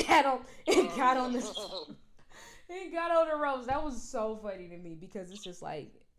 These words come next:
Speaker 1: same. I lo-,
Speaker 2: Hey,
Speaker 1: I
Speaker 2: Jimmy,
Speaker 1: love
Speaker 2: I wouldn't even show up to SmackDown, man. I wouldn't even show up.
Speaker 1: Now, I thought that Roman, I, part of me low-key thought Roman was gonna pop up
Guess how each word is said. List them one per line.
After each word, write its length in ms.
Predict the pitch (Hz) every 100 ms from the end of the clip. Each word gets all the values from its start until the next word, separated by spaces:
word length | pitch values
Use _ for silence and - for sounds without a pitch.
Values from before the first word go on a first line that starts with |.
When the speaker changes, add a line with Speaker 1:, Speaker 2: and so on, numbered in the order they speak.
| - -
Speaker 1:
same. 240 | - - 156 151 151 151 - - - 220 - -
I 140 | 180 240
lo-, 180 | 214
Speaker 2:
Hey, 80 | - 208
Speaker 1:
I 100 | 208
Speaker 2:
Jimmy, 120 | 185
Speaker 1:
love 140 | 160
Speaker 2:
I 40 | 175
wouldn't 180 | 170 156
even 140 | 160
show 240 | 165 156
up 100 | 147
to 60 | 147
SmackDown, 600 | 156 143 117 120 120 120
man. 180 | 123 127
I 40 |
wouldn't 180 | 135 131
even 100 | 131
show 360 | 131 139 123 107 - _ -
up. 100 | - - 226
Speaker 1:
Now, 340 | 220 247 226
I 180 | 196 240
thought 280 | 254 226 208
that 160 | 180
Roman, 500 | 165 170 170 165 151 147 160
I, 160 | 190 226
part 220 | 254 311
of 60 | 320
me 80 | 269
low-key 300 | 226 240 247
thought 220 | 196 185
Roman 180 | 185 190
was 120 | 175
gonna 160 | 175 170
pop 360 | 202 170 - 156
up 340 | 160 156